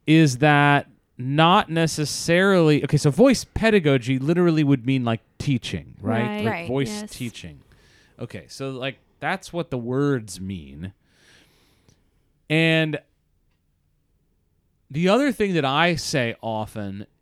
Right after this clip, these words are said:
Speaker 1: is that what I'm invested in is voice teacher training. That's really what I'm, that's what I really view my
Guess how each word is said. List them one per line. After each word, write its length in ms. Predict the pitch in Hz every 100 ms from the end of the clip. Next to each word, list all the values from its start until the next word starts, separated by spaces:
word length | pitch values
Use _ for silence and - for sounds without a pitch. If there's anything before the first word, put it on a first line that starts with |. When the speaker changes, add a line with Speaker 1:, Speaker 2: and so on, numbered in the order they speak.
| -
Speaker 1:
is 400 | 143 151 139 104
that 400 | 104 131 127 - _ _ _ _ _ _ _ _ _ _ _ _ _ _
what 400 | 107 110 139 160
I'm 540 | 175 165 165 160 156 139
invested 720 | - 131 120 135 135 - 120
in 360 | 117 110 107 107 _
is 220 | 139 139
voice 340 | 104 127 143 -
teacher 300 | - 131 113
training. 480 | - 113 98 76 64 _ _ _ _ _ _ _ _ _ _ _ _ _ _ _ _ -
That's 280 | 156 180 160
really 240 | 170 147
what 180 | 127 123
I'm, 300 | 113 110 92 95
that's 280 | 156 196
what 200 | 190 226
I 80 | 185
really 340 | 143 139 151 143
view 300 | 110 131 135
my 500 | 113 117 120 120